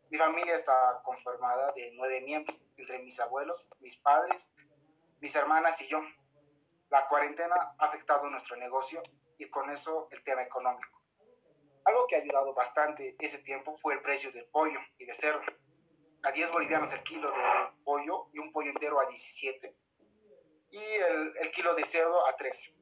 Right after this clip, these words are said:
Comíamos más que todo pollo, pollo, pollo,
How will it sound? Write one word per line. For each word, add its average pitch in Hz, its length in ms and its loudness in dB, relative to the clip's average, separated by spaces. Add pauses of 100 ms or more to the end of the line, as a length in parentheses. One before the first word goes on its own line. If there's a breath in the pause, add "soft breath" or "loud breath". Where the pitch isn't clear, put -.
(420)
Comíamos 180 560 2
más 190 240 2
que 165 100 -8
todo - 420 -6
pollo, 165 420 0
pollo, 160 380 -4
pollo, 160 400 -4